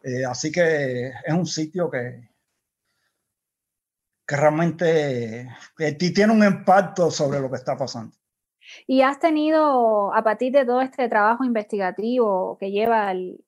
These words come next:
Speaker 2: el blog, relación con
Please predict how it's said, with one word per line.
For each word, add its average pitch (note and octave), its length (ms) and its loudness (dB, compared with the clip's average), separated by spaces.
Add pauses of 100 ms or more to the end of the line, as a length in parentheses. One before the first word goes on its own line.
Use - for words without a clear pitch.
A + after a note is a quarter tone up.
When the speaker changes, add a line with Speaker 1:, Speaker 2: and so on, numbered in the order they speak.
Speaker 2:
el G3+ 160 -4
blog, A#3 400 0 (100)
relación A#3+ 840 0
con G#3 640 -6